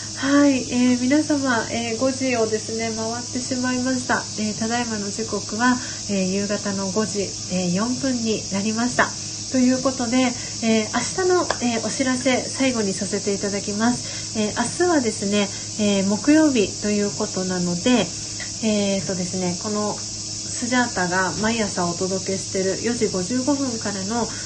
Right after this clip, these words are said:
えー、音を楽しむラジオは、えー、スジャータですね、えー、東京の、えー、ラージャヨガのお教室に、えー、始発電車に乗ってですね、あのー、参加、えー、リアルにお教室に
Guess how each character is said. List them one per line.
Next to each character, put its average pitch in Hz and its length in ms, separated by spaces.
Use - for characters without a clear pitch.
え 196 100
ー、 - 80
音 226 160
を 262 40
楽 220 340
し - 140
む 220 180
ラ 196 120
ジ 185 160
オ 180 140
は、 208 260
え 196 80
ー、 - 20
ス - 160
ジ 208 80
ャ 240 80
ー - 40
タ 190 160
で 180 120
す 175 120
ね、 190 200
え 196 100
ー、 180 60
東 214 260
京 208 160
の、 202 240
え 196 140
ー、 185 40
ラ 208 120
ー 220 40
ジ 226 100
ャ - 20
ヨ 226 120
ガ 196 120
の 180 160
お 190 60
教 208 240
室 202 460
に、 277 240
え 202 100
ー、 196 40
始 - 180
発 226 300
電 247 200
車 226 160
に 180 160
乗 170 100
っ - 20
て 190 200
で 180 100
す 175 140
ね、 196 220
あ 190 180
の 180 500
ー、 - 20
参 196 260
加、 196 240
え 190 200
ー、 180 60
リ 233 140
ア 226 80
ル 196 100
に 226 140
お 196 80
教 208 260
室 202 480
に 196 260